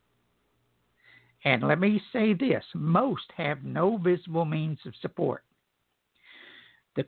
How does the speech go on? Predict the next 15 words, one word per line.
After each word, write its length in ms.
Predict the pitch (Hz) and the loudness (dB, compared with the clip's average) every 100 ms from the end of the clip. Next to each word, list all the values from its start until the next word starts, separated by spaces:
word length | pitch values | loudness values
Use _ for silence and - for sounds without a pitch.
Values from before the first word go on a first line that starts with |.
| - | -2
cost 440 | 247 233 - - | 0 0 -4 -2
of 120 | 143 | -2
this 220 | 131 147 156 | 0 -4 -4
is 100 | - - - | -10 -16 -2
staggering, 520 | 156 131 - - - _ _ _ _ _ _ _ _ - | 0 0 -4 -16 -20 _ _ _ _ _ _ _ _ -6
and 180 | 127 113 | -6 -4
you 540 | 139 165 208 269 302 311 _ _ _ | -2 4 6 6 4 0 _ _ _
and 160 | 147 123 - | -12 -10 0
I 480 | 226 170 117 127 151 _ _ _ - | 2 4 2 -2 -14 _ _ _ -6
are 160 | 143 120 | -2 -2
expected 800 | 120 - - 277 208 - 165 147 - | -6 -18 -10 -8 -8 -6 -8 -8 -10
to 40 | |
burden 480 | 170 131 175 208 208 | -10 0 2 2 0
that 240 | 208 202 - | -2 -2 -4
cost. 320 | - 117 | -4 -4